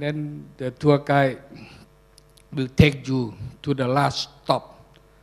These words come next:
spend your money to shop. And then the vendor, oh, go very fast to me and say, showing that the fan, the fan, bam-, wooden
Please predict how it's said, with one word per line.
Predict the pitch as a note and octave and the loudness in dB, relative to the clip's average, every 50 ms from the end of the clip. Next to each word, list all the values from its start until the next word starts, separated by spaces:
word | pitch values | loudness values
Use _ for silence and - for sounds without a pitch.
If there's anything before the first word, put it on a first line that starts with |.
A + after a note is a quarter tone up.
| _ _ | _ _
spend | - - - - - - C#3+ C#3 C#3+ C#3+ C3+ | -18 -16 -16 -12 -6 -4 -2 0 0 -2 -2
your | B2+ B2 | -4 -4
money | A#2+ B2 C3 C3 C3 C3 A2+ G2+ E2 - - - - - - _ _ _ _ - | -4 -2 -2 -2 -2 -2 -2 -4 -6 -12 -20 -20 -20 -20 -20 _ _ _ _ -10
to | - B2 | -10 -8
shop. | A2 - - - D#3 C#3+ A#2 - - - - - - _ _ _ _ _ _ _ _ _ _ _ _ - - - - _ - | -8 -4 2 4 4 4 2 0 -6 -16 -20 -20 -20 _ _ _ _ _ _ _ _ _ _ _ _ -20 -20 -20 -20 _ -10
And | C3+ C#3 D3 | -6 -2 2
then | E3 F3+ F#3+ G3+ G#3 G3 F#3+ F3+ - - - - | 4 4 4 4 2 -2 -4 -8 -14 -20 -6 0
the | D#3 D3+ | 0 2
vendor, | D3 E3+ F3 F#3 F#3 F#3 F#3 D#3+ C3 A#2+ G#2+ - - - - - | 4 4 4 6 8 10 10 10 10 8 2 -4 -12 -18 -10 -4
oh, | C3 D#3 D#3+ C#3+ B2 A2 G#2+ G#2 - - - - _ - _ _ _ _ _ _ | -2 0 0 0 -2 -4 -12 -18 -20 -20 -20 -20 _ -20 _ _ _ _ _ _
go | - - D#3+ F3+ G3 G3 | 0 4 8 8 8 8
very | F3+ F3 F3+ F#3 F#3 F3+ | 6 4 0 0 0 -2
fast | - - G#3+ G#3+ F#3 C#3+ C3 - - - - - - - - - | -4 -4 -2 -2 -2 -2 -4 -8 -16 -20 -20 -20 -20 -20 -20 -12
to | - E3 | -8 -8
me | D#3 E3 F#3+ G3 F3 B2 G#2+ - - - - _ _ - - - - - - - _ - _ - | -4 -2 -2 -2 -2 -2 -6 -10 -18 -20 -20 _ _ -20 -20 -20 -20 -20 -20 -20 _ -20 _ -4
and | - C#3 C#3+ D3 | -2 -2 -2 -2
say, | - - F#3+ F#3+ G3+ G#3 G#3 G3+ G3 - - - - - - - - _ _ _ _ _ _ _ _ _ - - | 0 4 8 8 10 10 8 6 0 -4 -10 -18 -20 -20 -20 -20 -20 _ _ _ _ _ _ _ _ _ -20 -10
showing | - - G3 G#3 A3 A3+ G#3+ F3+ D3 C3 | -2 4 6 6 6 6 6 4 0 0
that | C#3 C#3+ C3+ B2+ - - - - - - | 0 0 -2 -2 -6 -10 -20 -20 -8 -4
the | D3+ D3 | -4 -2
fan, | - - F3 F3 F3+ F3 D3+ C3 C3 | 0 2 4 6 6 6 4 2 -4
the | C3 | -10
fan, | C3 - - C#3 C3+ B2+ A#2+ B2 | -10 -10 -10 -10 -8 -10 -8 -2
bam-, | C3+ D#3 F3 F3+ F#3 F#3+ - - | 2 4 4 4 2 -2 -12 -14
wooden | - D#3 F#3 A3 G3+ A3 G#3 F3+ D#3 C3 | 0 6 8 10 10 10 10 8 6 -4